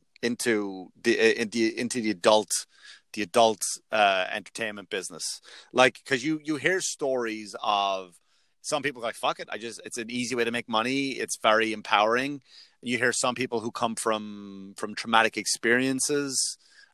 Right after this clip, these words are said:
Um, you hear people come from just, like, different psychological problems, you know? So from the people you worked with and even yourself, like, what, what kind of drives a person into that world? Not to even saying it's a bad world. Like, I'm not even saying, like,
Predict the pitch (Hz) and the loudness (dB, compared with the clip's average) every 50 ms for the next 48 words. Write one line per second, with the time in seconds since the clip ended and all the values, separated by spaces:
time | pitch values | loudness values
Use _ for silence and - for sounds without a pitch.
0 | _ - 113 110 110 110 107 107 104 104 101 101 101 101 101 110 117 104 117 120 | _ 0 2 4 6 6 4 2 0 -4 -8 -10 -14 -16 -14 -12 -10 -6 -6 -6
1 | 117 - - 117 120 113 110 107 104 104 98 - - - 113 110 98 - - 107 | -6 -6 -8 -10 -8 -6 -6 -8 -8 -10 -12 -10 -6 -4 -4 -4 -2 0 0 0
2 | 104 104 104 - 113 104 - - 113 104 92 - - - 120 - - 123 117 113 | 0 0 -2 -4 -4 -2 -2 -2 -2 -4 -6 -4 -2 0 0 0 0 -2 -2 -2
3 | 110 107 104 - - 120 110 - 117 110 104 110 101 - - 104 - - 107 107 | -4 -6 -4 0 2 2 2 2 4 4 4 4 4 0 -6 -4 0 2 2 2
4 | 113 117 127 123 127 123 - - _ - - - - - - - - _ _ _ | 2 2 -2 -6 -6 -8 -10 -12 _ -20 -20 -20 -20 -20 -20 -20 -20 _ _ _
5 | - 123 131 131 135 127 - 139 131 117 - 143 139 135 139 - - 143 - - | -6 -4 -2 0 0 0 0 -2 -4 -2 0 -2 0 0 -2 -2 -2 -2 0 2
6 | - 247 - - 220 185 156 139 143 160 165 160 147 127 139 143 147 147 - - | 2 2 4 6 6 4 4 2 0 0 2 2 4 6 8 8 8 6 4 0
7 | 120 113 117 110 113 117 120 120 139 135 131 123 107 104 - - 147 135 123 123 | 0 0 0 0 -2 -6 -6 -6 -6 -6 -4 -4 -6 -6 -2 0 0 0 0 0
8 | 117 110 120 151 170 - 175 202 196 - 240 269 208 160 - - 147 147 151 156 | -4 -6 -4 -4 -4 -2 0 -2 -2 -2 -4 -10 -10 -10 -8 -2 0 0 0 0
9 | 131 131 131 - 139 135 127 - - 123 117 113 107 - _ _ _ _ _ _ | -2 -8 -10 -6 -4 -4 -4 -6 -8 -12 -14 -16 -18 -18 _ _ _ _ _ _
10 | _ _ _ _ - 143 139 - 139 127 120 117 - - 120 120 113 110 123 123 | _ _ _ _ -8 -6 -4 0 2 4 4 4 4 0 -6 -10 -2 4 6 6
11 | 120 120 113 113 104 - 160 190 196 - 226 220 208 196 190 - 202 196 170 - | 6 6 4 2 -2 -2 -2 0 0 0 -2 -6 -6 -6 -4 -2 -2 -2 -2 -4
12 | 165 135 - 139 147 180 175 135 107 104 82 - - _ _ - - 117 127 139 | -4 2 6 6 6 6 6 2 -2 -6 -8 -8 -10 _ _ -10 -8 -6 -4 -2
13 | 147 160 165 165 156 156 147 143 135 - 156 151 151 143 135 127 113 | 0 0 0 0 -2 -6 -8 -8 -6 -2 -2 -2 -2 -2 -4 -4 -4